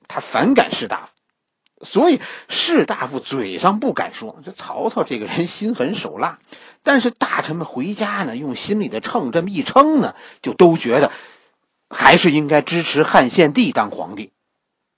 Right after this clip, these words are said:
所以曹操不是不想当皇帝，是压力山大，没办法。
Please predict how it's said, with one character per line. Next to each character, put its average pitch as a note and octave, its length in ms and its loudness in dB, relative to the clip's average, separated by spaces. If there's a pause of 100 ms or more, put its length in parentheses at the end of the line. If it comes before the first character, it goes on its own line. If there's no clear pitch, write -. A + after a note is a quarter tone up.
(100)
所 A#3+ 200 0
以 C#4 120 0
曹 A2 480 -2
操 E3+ 200 0 (400)
不 A#2+ 180 -6
是 - 140 -2
不 F#3 200 -8
想 - 220 -10 (100)
当 G#2+ 200 -2
皇 F2+ 340 -18
帝， - 220 -18
是 - 240 -14 (160)
压 D3+ 400 -6
力 D#3 240 -12
山 C#3 320 -6
大， - 380 -10 (420)
没 A#2 340 -8
办 G#3 380 -2
法。 - 260 -12